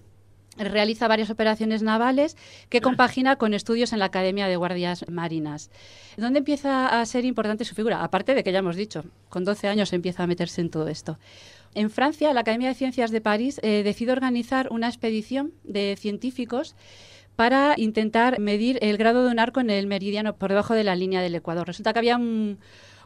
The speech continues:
una especie de controversia, digamos, porque Isaac Newton proponía, eh, la hipótesis de que la Tierra no era una esfera perfecta, sino que estaba achatada por los polos. Mientras que había varios astrónomos franceses, como Picard o Cassini,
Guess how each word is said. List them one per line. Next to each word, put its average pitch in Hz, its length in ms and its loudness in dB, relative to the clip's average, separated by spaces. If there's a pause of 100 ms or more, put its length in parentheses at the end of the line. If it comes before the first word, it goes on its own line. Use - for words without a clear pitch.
(100)
una 220 280 4
especie 220 480 -2
de 214 60 2
controversia, 196 580 0
digamos, 214 360 0
porque 190 360 -2
Isaac 202 300 2
Newton 247 420 2
proponía, 208 640 2
eh, 196 220 2
la 196 80 4
hipótesis 220 400 0
de 190 120 0
que 185 100 0
la 180 140 2
Tierra 214 320 4
no 208 80 2
era 185 340 2 (260)
una 208 180 2
esfera 202 320 4
perfecta, 254 460 0
sino 226 200 -4
que 220 60 -2
estaba 214 220 0
achatada 202 460 2
por 185 120 -4
los 175 160 -2
polos. 156 420 -6 (320)
Mientras 247 380 2
que 233 80 2
había 220 320 4
varios 214 320 2
astrónomos 214 500 0
franceses, 247 600 0
como 180 260 -4
Picard 190 520 -2
o 180 80 -4
Cassini, 226 500 -4